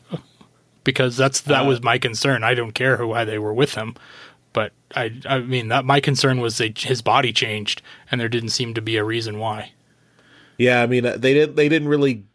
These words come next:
Speaker 2: go into it, but I think the first issue of the new G I Joe comic, he's, he's in that body. So I guess you have to just assume they, that he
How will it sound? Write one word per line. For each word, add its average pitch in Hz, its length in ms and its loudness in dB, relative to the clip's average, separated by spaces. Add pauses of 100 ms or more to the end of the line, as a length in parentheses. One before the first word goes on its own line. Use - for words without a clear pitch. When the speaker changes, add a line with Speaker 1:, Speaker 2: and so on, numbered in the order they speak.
Speaker 2:
go 113 200 4
into 135 360 2
it, 143 100 2
but 117 100 4
I 113 120 4
think 123 240 -2
the 110 100 0
first - 420 0
issue 107 340 4
of 92 200 0
the 95 160 2
new 98 260 -2
G 95 220 2
I 92 100 4
Joe 92 280 2
comic, 90 420 0
he's, 92 380 -2
he's 98 260 0
in 95 180 2
that 90 240 -2
body. 87 400 -2
So 90 400 -2 (500)
I 90 120 0
guess 95 260 2
you 95 60 2
have 95 180 2
to 95 80 0
just 90 260 0
assume 92 540 0
they, 87 380 -2 (140)
that 90 180 -4
he 87 340 -4